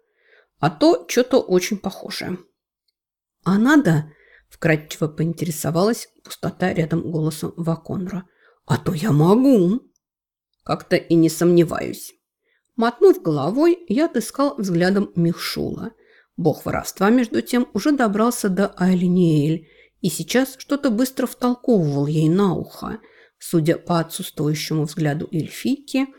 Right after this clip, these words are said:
та совершенно не замечала Горбоносова,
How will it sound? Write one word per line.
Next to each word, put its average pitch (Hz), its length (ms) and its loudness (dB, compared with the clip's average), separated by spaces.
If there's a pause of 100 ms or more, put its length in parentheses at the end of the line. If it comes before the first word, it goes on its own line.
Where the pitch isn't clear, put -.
(340)
та - 180 0
совершенно 269 480 0
не 254 160 2
замечала 240 480 0
Горбоносова, 151 880 -4